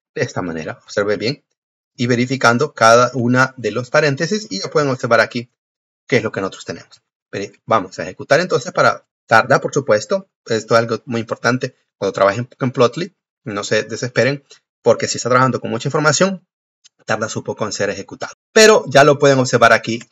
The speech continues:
qué es lo que nosotros tenemos. Vean este gráfico súper interesante, rápidamente hecho con Plotly. Y pueden observar aquí lo que hablaba sobre la posición automática. Observen bien ahí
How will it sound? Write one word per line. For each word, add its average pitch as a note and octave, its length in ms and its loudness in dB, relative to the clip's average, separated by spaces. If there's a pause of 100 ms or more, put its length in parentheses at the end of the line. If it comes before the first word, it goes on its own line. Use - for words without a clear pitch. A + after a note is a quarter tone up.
qué A2+ 280 -6
es G#2 60 -8
lo G#2 140 -6
que G2 60 -12
nosotros F#2 240 -10
tenemos. F2 260 -12
Vean B2+ 240 0
este B2+ 220 -4
gráfico A#2+ 400 -2
súper - 380 -4
interesante, A#2+ 760 -6 (340)
rápidamente G#2 800 0
hecho - 180 -10
con F2+ 120 -10
Plotly. A#2+ 300 -4
Y - 40 -12
pueden D#3 220 0
observar D3 280 4
aquí C#3+ 220 0
lo C#3+ 120 0
que A#2 100 0 (240)
hablaba A#2+ 340 2
sobre G#2+ 200 -6
la G2 120 -4
posición - 520 -10 (960)
automática. G#2+ 560 -4
Observen B2 320 0
bien A#2+ 160 0
ahí A#2 260 -2